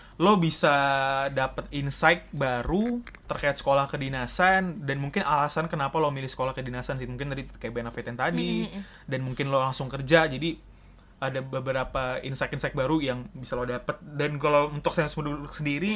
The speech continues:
Speaker 2: Hmm.
Speaker 1: eh, se-, termasuk juga ke gue, please kita mulai, kita lagi banyak waktu,
Speaker 2: Hmm.
Speaker 1: kenapa enggak kita spend hanya waktu, eh, sekitar lima menit, lima sampai sepuluh menit
Speaker 2: Hmm.
Speaker 1: untuk ngisi ini,
Speaker 2: Hmm.
Speaker 1: eh,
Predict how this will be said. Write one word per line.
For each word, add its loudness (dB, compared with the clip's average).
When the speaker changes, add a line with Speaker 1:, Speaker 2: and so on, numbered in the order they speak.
Speaker 2:
Hmm. 0
Speaker 1:
eh, 6
se-, -10
termasuk 4
juga 6
ke 2
gue, 4
please 0
kita 2
mulai, 0
kita 10
lagi 12
banyak 12
waktu, 10
Speaker 2:
Hmm. 0
Speaker 1:
kenapa 4
enggak 4
kita -2
spend 2
hanya 2
waktu, 2
eh, 0
sekitar -2
lima -2
menit, 0
lima -4
sampai -4
sepuluh -6
menit 0
Speaker 2:
Hmm. -4
Speaker 1:
untuk -8
ngisi -2
ini, 0
Speaker 2:
Hmm. -10
Speaker 1:
eh, 2